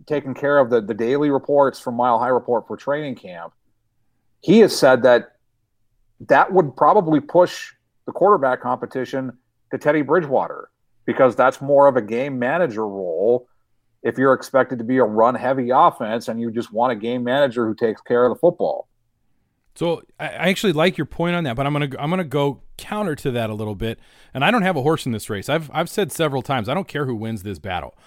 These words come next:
Speaker 2: Uh, I just want the, the guy who is gonna give the team the best opportunity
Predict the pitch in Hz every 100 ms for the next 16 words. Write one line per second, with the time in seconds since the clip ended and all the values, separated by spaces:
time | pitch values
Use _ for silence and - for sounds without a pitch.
0 | _ _ - 104 101 123 139 135 151 131
1 | 117 - 117 117 123 139 131 131 123 113
2 | 101 127 139 123 131 117 - 131 113 120
3 | 123 - 113 104 - 143 131 104 101